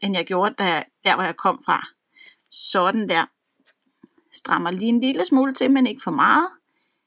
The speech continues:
Klipper. Frynser.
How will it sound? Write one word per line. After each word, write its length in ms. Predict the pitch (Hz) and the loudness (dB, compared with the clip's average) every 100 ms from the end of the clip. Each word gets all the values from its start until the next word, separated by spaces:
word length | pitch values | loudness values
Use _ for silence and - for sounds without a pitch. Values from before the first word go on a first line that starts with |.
| _ _ _ - | _ _ _ -6
Klipper. 520 | 240 269 330 359 349 - _ _ _ _ _ _ _ _ _ _ _ _ _ _ _ _ _ _ _ _ - - _ _ _ - _ _ _ _ _ _ - | 0 0 4 2 0 -12 _ _ _ _ _ _ _ _ _ _ _ _ _ _ _ _ _ _ _ _ -20 -20 _ _ _ -20 _ _ _ _ _ _ 0
Frynser. 440 | 240 285 320 311 | 4 4 2 -2